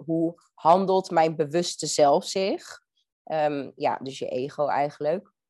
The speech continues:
Eh, dan heb je de maan. De maan die is gelinkt aan je gevoel, aan je emoties, maar is ook bijvoorbeeld gelinkt aan je roots. Dus waar kom je vandaan? Dus wordt ook vaak gekeken naar, oké, wie is de moederfiguur geweest in die persoons leven? Want die legt eigenlijk als, als het ware een soort van basis voor die persoons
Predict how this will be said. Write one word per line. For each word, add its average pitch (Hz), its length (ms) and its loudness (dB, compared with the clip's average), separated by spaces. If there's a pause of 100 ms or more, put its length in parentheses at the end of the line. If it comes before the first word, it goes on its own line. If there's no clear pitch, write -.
(680)
Eh, 151 220 2
dan 151 100 2
heb 151 140 -2
je 160 80 -10
de 147 100 -4
maan. 165 540 2 (400)
De 175 80 -6
maan 180 280 4
die 185 140 0
is 180 140 -4
gelinkt 175 420 -6
aan 160 460 -2
je 147 300 -4
gevoel, 247 840 0
aan 156 160 -8
je 151 100 -8
emoties, 196 1120 -2
maar 147 220 -4
is - 160 -8
ook 160 140 -4
bijvoorbeeld 147 400 -10
gelinkt 151 400 -8
aan 143 340 -4
je 147 240 -8
roots. 156 360 -6
Dus 143 160 -12
waar 147 200 -4
kom 151 180 -6
je 151 120 -6
vandaan? 143 480 -4
Dus 135 220 -8 (460)
wordt 143 240 -6
ook 143 140 -4
vaak 143 240 -2
gekeken 147 360 -8
naar, 139 100 0
oké, 139 240 -6
wie 151 120 -4
is 151 120 -6
de 151 80 -6
moederfiguur 160 760 -6
geweest 151 460 -6
in 160 100 -6
die 160 120 -8
persoons 151 440 -6
leven? 147 320 -4
Want 143 180 -4
die 151 100 -6
legt 139 180 -4
eigenlijk 123 300 -8
als, - 360 -10
als 147 140 -10
het 151 100 -16
ware 147 160 4
een 143 60 -6
soort - 260 -12
van 147 200 -12
basis 160 720 2
voor 165 100 -10
die 156 120 -10
persoons 151 840 -2